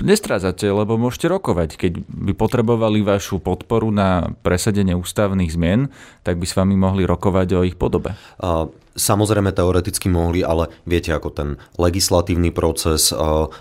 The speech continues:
Speaker 2: to samotné vyjednávanie proste prebieha v nejakej dynamike na základe nejakých, a, skúseností. A, to znamená, že z tohto pohľadu, a, ja osobne usudzujem, že je oveľa lepšie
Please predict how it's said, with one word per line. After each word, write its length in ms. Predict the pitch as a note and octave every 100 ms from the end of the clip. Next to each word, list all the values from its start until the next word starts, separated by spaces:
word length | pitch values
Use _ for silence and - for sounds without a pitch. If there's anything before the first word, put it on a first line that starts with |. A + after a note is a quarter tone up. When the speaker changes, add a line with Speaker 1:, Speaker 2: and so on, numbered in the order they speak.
| -
Speaker 2:
to 80 |
samotné 400 | F#2+ F#2+ E2 E2+ F2
vyjednávanie 560 | D2+ D#2+ E2 D#2 D#2+ D#2+
proste 320 | D2+ E2 -
prebieha 400 | - D#2 D#2 D#2
v 160 | D#2 D2+
nejakej 160 | F2 D2+
dynamike 480 | D2+ D2+ D#2 D2+ D#2+
na 80 | D#2
základe 480 | D#2 D2+ E2 D#2
nejakých, 560 | D#2 D#2 D#2 - D#2 - - -
a, 320 | - D#2 D2 C#2+ -
skúseností. 1120 | - - F#2+ - F2 D#2 - - D2+ D2 C#2+
A, 480 | - D#2+ D#2 D#2 D#2+ D#2 - - - _
to 60 | F#2+
znamená, 400 | F#2+ F#2+ F#2 F2
že 240 | F2+ F2 -
z 60 | -
tohto 320 | G#2 E2+ D2+
pohľadu, 480 | D2+ D2 F#2+ G2 G#2+
a, 640 | G#2 - - D#2+ D#2+ D#2+ -
ja 240 | F2 E2
osobne 400 | D#2 E2+ F2 F2
usudzujem, 640 | E2 E2 - D#2+ D#2+ E2 D#2+
že 400 | D2 D#2+ D#2 - -
je 480 | D#2+ D#2 D2+ D#2 - -
oveľa 400 | E2+ E2+ D#2+ D2+
lepšie 320 | D2 - E2